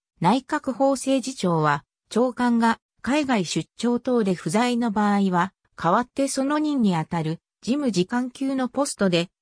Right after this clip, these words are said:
その職務は長官を助けて、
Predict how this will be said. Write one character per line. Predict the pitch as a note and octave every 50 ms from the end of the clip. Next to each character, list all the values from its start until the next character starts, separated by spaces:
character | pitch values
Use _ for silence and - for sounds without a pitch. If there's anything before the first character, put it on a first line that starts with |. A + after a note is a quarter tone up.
| _ _
そ | - - G3+
の | G#3 A#3+ C4+
職 | - D4 C#4+ - C#4
務 | C4 B3 A3+
は | F#3+ D#3+
長 | - - - F#3+ C4 C4
官 | - C4 B3+ B3
を | A#3+ A#3
助 | A3+ - G3 G3 - - - A#3+
け | A3 -
て、 | F3 E3 E3+